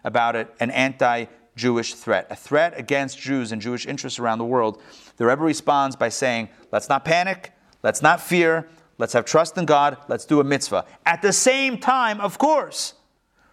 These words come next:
reaching all of the international channels. But what's the Rebbe's message to the community?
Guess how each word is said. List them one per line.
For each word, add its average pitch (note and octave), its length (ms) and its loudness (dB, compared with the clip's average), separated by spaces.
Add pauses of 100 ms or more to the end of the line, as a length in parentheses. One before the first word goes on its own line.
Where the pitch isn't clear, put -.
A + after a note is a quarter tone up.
reaching F#3+ 360 0
all A#3 320 6
of F#3+ 100 -2
the G#3+ 100 -6
international G3+ 580 0
channels. F#3+ 420 -2 (180)
But D#3+ 100 4
what's A3+ 280 4
the G#3+ 120 2
Rebbe's G#3+ 320 0
message G3+ 420 -2
to F#3 40 -8
the F3 80 -4
community? F3 500 -4